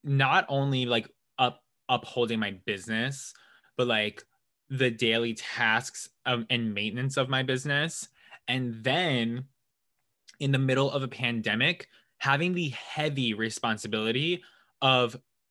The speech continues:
taking my guests', um, health into my own hands, that was crazy to me. Like, that was something I took so intensely seriously, and I'm still taking it seriously to this day. And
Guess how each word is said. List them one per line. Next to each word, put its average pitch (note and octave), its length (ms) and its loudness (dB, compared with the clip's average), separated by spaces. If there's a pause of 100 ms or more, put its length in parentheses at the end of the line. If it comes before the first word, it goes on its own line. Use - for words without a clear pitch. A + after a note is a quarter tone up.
(240)
taking D3 400 0
my B2+ 260 0 (420)
guests', A#2+ 460 0 (180)
um, A2 260 2
health - 800 -2
into C3 340 0
my A2+ 300 2
own A#2 240 -2
hands, A#2 760 -4 (360)
that A#2 200 4
was C#3+ 300 2 (180)
crazy F#2+ 600 -6
to - 140 -14
me. - 320 -10
Like, A#2+ 180 -2
that B2 200 2
was B2+ 260 2
something A#2 300 -6
I A2+ 100 -6
took - 340 -8 (280)
so B2 580 2
intensely A#2+ 460 -4
seriously, A2 540 -2
and B2+ 100 -2
I'm A#2 120 -2
still A2 380 -2
taking A2 280 -4
it A2 120 -4
seriously G#2+ 420 -6
to A#2 220 -6
this A#2 220 -4
day. A2 520 -4 (600)
And B2+ 800 2